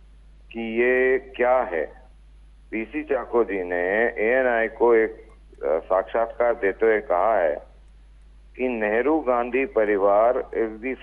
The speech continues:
first family of India, प्रथम परिवार है ये इस देश का। तो जब वो प्रथम परिवार राजशाही में घोषित कर दिया,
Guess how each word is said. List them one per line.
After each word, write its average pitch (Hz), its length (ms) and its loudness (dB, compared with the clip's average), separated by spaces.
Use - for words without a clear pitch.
first 180 200 2
family 104 420 -4
of 98 100 -2
India, 78 380 -8
प्रथम 160 380 -4
परिवार 113 540 0
है 120 360 -2
ये 117 60 -2
इस 107 260 -12
देश 95 180 -4
का। - 220 -12
तो 123 80 0
जब 131 220 -2
वो 156 140 0
प्रथम 135 320 -2
परिवार 143 580 0
राजशाही 135 640 -2
में 143 180 -2
घोषित 123 420 -6
कर 156 200 -2
दिया, 113 420 0